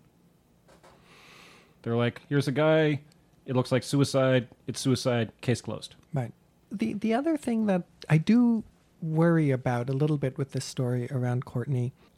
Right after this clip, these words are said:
Speaker 2: and again, this is as circumstantial as all the evidence that seems to condemn her, it does seem like pulling off a murder is a pretty complicated job to do. And, um, it seems like there's a lot that could go wrong here.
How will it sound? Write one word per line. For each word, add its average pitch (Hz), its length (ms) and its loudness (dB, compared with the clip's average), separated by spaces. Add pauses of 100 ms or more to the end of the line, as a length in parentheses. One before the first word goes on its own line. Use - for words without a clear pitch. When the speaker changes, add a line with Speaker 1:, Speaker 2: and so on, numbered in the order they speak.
(240)
Speaker 2:
and 151 360 4
again, 156 300 4
this 156 160 -2
is 160 120 0
as 147 120 2
circumstantial 147 840 -2
as 135 120 2
all 139 120 2
the 139 140 2
evidence 131 440 -2
that 123 200 -4
seems 135 280 -2
to 127 80 -6
condemn 139 440 2
her, 117 300 -4 (680)
it 147 160 0
does 196 240 0
seem 220 400 -2
like 165 320 0 (120)
pulling 170 320 -2
off 156 160 -4
a 151 60 -4
murder 139 340 -2
is 127 120 -6
a 127 60 -4
pretty 135 260 -6
complicated 127 720 -6
job 98 340 -6
to 120 100 -8
do. 107 220 -12 (760)
And, 131 480 2 (520)
um, 120 500 2 (460)
it 143 160 0
seems 202 380 4
like 160 200 0
there's 143 180 0
a 127 80 0
lot 123 400 0
that 123 140 -4
could 123 180 -2
go 117 160 -2
wrong 107 400 -6
here. - 280 -14